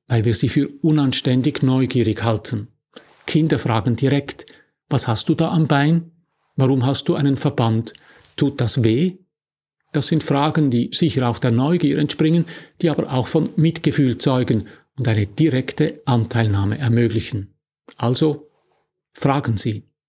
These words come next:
Viertens, Neugier und Langeweile. Langweilen sich neugierige Menschen mehr als Menschen, die nicht neugierig sind? Paradoxerweise nicht.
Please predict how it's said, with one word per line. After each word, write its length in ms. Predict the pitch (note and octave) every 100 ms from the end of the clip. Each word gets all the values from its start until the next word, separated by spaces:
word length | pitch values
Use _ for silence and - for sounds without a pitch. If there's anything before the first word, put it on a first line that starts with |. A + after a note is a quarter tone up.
| _ _ -
Viertens, 640 | F3 F#3 G3 F#3+ - -
Neugier 640 | D3 C3 B2 B2 D3 C#3+ -
und 240 | F3 F3 - -
Langeweile. 800 | A2+ A2 A2 G#2 G2+ G2 F#2+ F2+ _ _ _ _ _ _ -
Langweilen 580 | B2+ A2 D#3 D3+ D3+ D3+
sich 220 | D3+ -
neugierige 560 | B2+ C#3 C#3+ C#3 C#3 C3
Menschen 400 | B2+ A#2+ B2+ A2+
mehr 240 | A#2+ C#3
als 160 | D3 D#3+
Menschen, 380 | D3+ D3+ E3
die 120 | D#3 D#3+
nicht 220 | D#3+ -
neugierig 480 | D#3+ D#3+ E3+ E3 -
sind? 320 | F3+ F3 - _ _ _
Paradoxerweise 800 | B2 A#2 A#2 A2+ D3+ C#3 C#3+ E3
nicht. 300 | F#3 - -